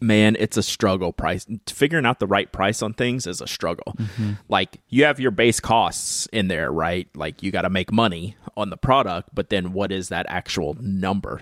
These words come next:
Speaker 1: That is super hard. It's super hard to come up with that number. I'm just saying, like, this feels like a more expensive pen than I paid for it. I feel like I got great value in what I paid for this pen versus what it actually is
Speaker 2: Yeah.
Speaker 1: when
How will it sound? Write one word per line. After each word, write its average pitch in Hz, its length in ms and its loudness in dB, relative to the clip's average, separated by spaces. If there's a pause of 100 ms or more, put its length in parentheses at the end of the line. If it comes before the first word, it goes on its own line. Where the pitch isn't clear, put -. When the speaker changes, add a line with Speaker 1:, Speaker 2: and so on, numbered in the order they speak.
(100)
Speaker 1:
That 120 160 0
is - 120 -6
super - 440 -6
hard. - 420 -8
It's - 200 -4
super - 300 2
hard 101 220 -4
to - 40 -14
come 92 200 -8
up 85 100 -10
with - 80 -20
that 87 160 -4
number. 92 300 -4 (340)
I'm 127 160 2
just 123 220 2
saying, 117 480 2
like, 87 180 -2 (120)
this 110 260 4
feels 95 580 2
like 80 140 -4
a 82 80 -4
more 90 240 -2
expensive - 480 -8
pen - 260 -8
than 92 140 -6
I - 160 -10 (320)
paid 101 200 4
for 82 160 -6
it. 80 60 0
I 90 80 2
feel 107 240 4
like 92 260 0
I 92 60 -2
got 90 240 -4
great 78 320 -6
value 85 560 -2 (320)
in 87 160 -6
what 85 140 -2
I 78 80 -4
paid 87 340 -2
for - 140 -10
this - 140 -8
pen 82 360 -6
versus 78 480 -6
what 85 300 -4
it 73 180 -8
actually 76 520 -6
is 76 420 -6
Speaker 2:
Yeah. 64 100 -2
Speaker 1:
when 85 340 -8